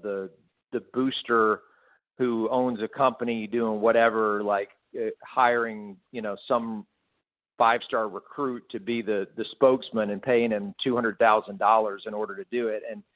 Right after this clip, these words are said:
you know, the, a lot of fans have been fearing that that's the type of stuff that would happen. And, and my, my belief has always been most people who have a lot of money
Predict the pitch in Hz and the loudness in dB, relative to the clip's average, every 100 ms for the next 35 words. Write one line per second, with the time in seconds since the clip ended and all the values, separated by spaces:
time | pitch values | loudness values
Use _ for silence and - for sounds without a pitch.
0 | _ _ _ _ 143 139 135 143 135 156 | _ _ _ _ -2 2 2 2 2 4
1 | 175 165 - 143 139 117 107 117 110 101 | 4 4 -2 -4 -4 -6 -8 -6 -6 -12
2 | 95 _ _ 139 127 120 113 104 - 117 | -16 _ _ 2 4 4 0 -4 0 0
3 | - 113 117 113 - - 117 - - 98 | 0 -8 -2 -2 -2 0 0 2 -6 -6
4 | 107 110 107 113 101 101 110 101 101 _ | 0 0 2 -4 -4 -6 -6 -8 -10 _
5 | 147 139 143 180 139 151 165 131 117 117 | -6 0 0 0 2 4 4 2 0 -2
6 | 104 107 107 104 101 110 101 95 92 _ | -4 2 2 2 -4 -4 -4 -6 -10 _
7 | _ _ _ _ _ _ - 131 196 226 | _ _ _ _ _ _ -2 4 4 4
8 | 185 175 156 127 123 117 107 110 92 98 | -2 0 2 4 4 4 2 2 0 -6
9 | 107 113 | -6 -8